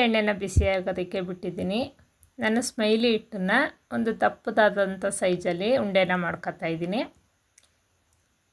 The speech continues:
ಇದಕ್ಕೆ ಸ್ವಲ್ಪ ಕಾರ್ನ್‌ಫ್ಲೋರ್ ಹಾಕೋಣ. ಅದು ಕೈಗೆ ಹತ್ಬಾರ್ದು, ಅದಕ್ಕೋಸ್ಕರ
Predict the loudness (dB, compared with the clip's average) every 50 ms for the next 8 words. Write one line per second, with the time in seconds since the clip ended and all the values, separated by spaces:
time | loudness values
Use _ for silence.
0 | _ -6 -6 0 2 2 2 6 6 4 4 4 2 -2 -4 -2 0 0 0 0
1 | 0 -6 -2 -2 2 4 4 4 2 2 -2 -4 -2 0 0 0 -2 -2 -8 -18
2 | -20 _ _ _ _ _ _ 4 4 4 4 4 4 6 6 6 6 4 2 2
3 | 2 -4 _ 2 2 2 2 2 -2 0 0 2 0 -2 -6 -6 -8 -10 -10 -6
4 | -4 -2 2